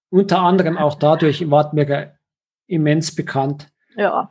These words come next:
Speaker 1: Wie
Speaker 2: ja.
Speaker 1: bist du zur Musik gekommen?
Speaker 2: <laughs> Ah, das, äh, da war mein Vater schuld,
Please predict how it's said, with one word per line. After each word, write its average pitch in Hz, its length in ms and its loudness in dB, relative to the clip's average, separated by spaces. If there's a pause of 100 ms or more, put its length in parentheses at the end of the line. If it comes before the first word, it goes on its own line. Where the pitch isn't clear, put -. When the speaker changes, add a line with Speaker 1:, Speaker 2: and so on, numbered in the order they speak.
(120)
Speaker 1:
Wie 190 120 0
Speaker 2:
ja. 196 60 0
Speaker 1:
bist - 200 -4
du 240 80 -4
zur 196 160 2
Musik 175 360 0
gekommen? 135 640 -4
Speaker 2:
<laughs> - 60 -20 (320)
Ah, 285 460 4
das, - 380 -4
äh, 233 180 -2
da 254 340 4
war 214 140 2
mein 170 240 -2
Vater 240 400 -4
schuld, 415 460 2